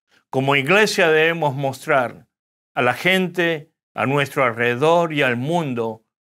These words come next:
cómo es la iglesia y cómo enfrenta la iglesia este tipo de situaciones. El pasaje que voy a leer con ustedes es en Hechos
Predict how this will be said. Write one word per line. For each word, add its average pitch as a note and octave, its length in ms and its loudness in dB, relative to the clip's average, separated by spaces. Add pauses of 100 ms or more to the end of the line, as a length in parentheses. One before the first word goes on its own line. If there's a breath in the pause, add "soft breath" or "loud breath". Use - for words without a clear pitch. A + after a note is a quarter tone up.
(160)
cómo D3 600 0 (480)
es C#3 500 0 (240)
la C3 180 2
iglesia G#2+ 680 -8 (220)
y C3+ 180 -4
cómo D3 640 0 (260)
enfrenta D#3 640 0
la B2+ 160 2
iglesia B2+ 760 -2
este D3 400 -2
tipo B2+ 380 -4
de A#2+ 80 -4
situaciones. A2+ 920 -10 (480 loud breath)
El D3+ 160 0
pasaje F#3 540 0
que D#3 320 2
voy D3+ 240 2
a E3+ 60 4
leer F3 260 4
con D#3+ 180 -2
ustedes G#3 680 4
es D3+ 240 0
en D3 160 2
Hechos G#3 540 2